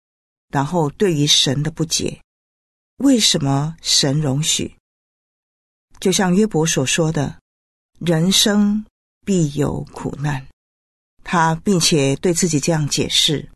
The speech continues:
他说，“我们从神的手中得福，不也从神的手中受祸吗？”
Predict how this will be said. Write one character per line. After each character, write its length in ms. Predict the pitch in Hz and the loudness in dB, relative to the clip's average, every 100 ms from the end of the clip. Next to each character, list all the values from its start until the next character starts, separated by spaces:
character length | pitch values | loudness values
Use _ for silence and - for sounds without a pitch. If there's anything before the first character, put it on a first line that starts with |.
| _ _ _ _ | _ _ _ _
他 120 | - | -2
说 140 | 214 220 | 0 2
，“我 20 | |
们 160 | 165 170 | 2 2
从 340 | - 180 254 | 2 2 4
神 220 | 285 - 190 | 4 2 2
的 80 | |
手 260 | 208 185 151 | 2 2 2
中 340 | 196 247 254 254 | 2 2 4 4
得 200 | 175 214 | 2 0
福， 400 | - 151 160 196 _ _ _ | 0 0 0 -2 _ _ _
不 140 | 277 | 2
也 300 | 254 196 143 | 4 4 2
从 440 | 131 - 147 170 196 | 0 0 0 0 0
神 240 | - 160 | 0 0
的 100 | 151 | 0
手 260 | 160 151 - | -2 -2 -4
中 420 | - 185 190 190 - | -2 0 0 -2 -4
受 340 | - 214 175 | -2 0 0
祸 320 | 165 226 214 | -2 0 0
吗？” 260 | 190 180 | 0 -4